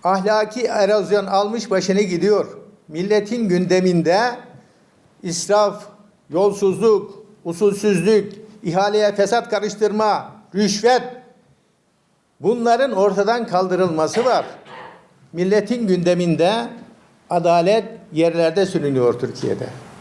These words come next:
Adalete güven yüzde yirmilere düşmüş. Adaletin tesis edilmesi var. Millet borçtan başını kaldıramıyor.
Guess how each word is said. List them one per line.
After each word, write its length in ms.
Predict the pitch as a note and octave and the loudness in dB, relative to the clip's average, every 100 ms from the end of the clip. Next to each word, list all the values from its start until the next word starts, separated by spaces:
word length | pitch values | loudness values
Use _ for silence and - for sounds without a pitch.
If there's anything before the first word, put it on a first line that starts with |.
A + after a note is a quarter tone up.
| - D#3+ | -8 -4
Adalete 540 | E3 G3+ F#3+ F3+ D#3 | 0 0 0 -2 -4
güven 460 | C#3 F3 F#3+ D3+ C3 | -2 0 0 -2 -6
yüzde 280 | E3+ E3+ F3 | -6 -2 -2
yirmilere 760 | C3+ D#3+ D#3 D3+ D3 D#3+ F#3 | -2 -4 0 0 0 0 -2
düşmüş. 360 | D3 - A2+ - - - - - _ - - - - - | -4 -10 -12 -16 -20 -20 -20 -20 _ -20 -20 -20 -14 -4
Adaletin 600 | E3+ G3 G3+ G#3 A3+ F#3 | 0 2 2 0 0 -2
tesis 500 | E3+ F#3+ F3 A3 F#3+ | 0 0 0 -4 0
edilmesi 680 | F3 E3+ F#3 D#3+ E3 D#3 A3 | 0 2 0 2 0 0 0
var. 220 | G3 A#2+ - - _ _ _ _ _ _ _ _ _ _ _ _ - | 0 0 -8 -20 _ _ _ _ _ _ _ _ _ _ _ _ -16
Millet 540 | D3 F#3+ A3 A3+ B3+ A#3 - - _ _ _ _ - C3+ | -4 -2 2 2 2 -2 -18 -20 _ _ _ _ -10 0
borçtan 560 | G3+ G3 - A3 B3+ B3 - - - _ _ _ _ _ _ _ _ _ _ _ _ _ _ _ _ _ _ _ _ - | 0 0 -2 -2 -2 -6 -10 -20 -20 _ _ _ _ _ _ _ _ _ _ _ _ _ _ _ _ _ _ _ _ -4
başını 360 | F3 F#3+ A3+ A#3+ | -2 0 -2 0
kaldıramıyor. 720 | D#3+ C#3+ C3 B2 A2 G2+ | 0 0 -4 -4 -6 -10